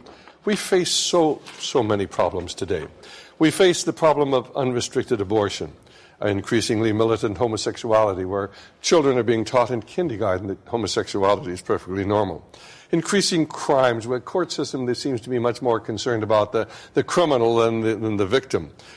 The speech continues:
Uh, a drug epidemic, then no matter what we do, it keeps getting worse.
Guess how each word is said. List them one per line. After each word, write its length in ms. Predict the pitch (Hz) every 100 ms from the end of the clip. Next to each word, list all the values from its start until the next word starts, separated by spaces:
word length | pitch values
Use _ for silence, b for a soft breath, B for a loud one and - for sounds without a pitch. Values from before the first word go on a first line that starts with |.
| B -
Uh, 240 | 107 104 120
a 60 |
drug 340 | 107 127 139 127
epidemic, 560 | 110 107 110 98 87
then 160 | - 110
no 80 | 113
matter 260 | 120 120
what 220 | 113 120
we 100 | 120
do, 180 | 104 117
it 120 | 107
keeps 200 | - 107
getting 280 | - 104 95
worse. 440 | 104 113 98 -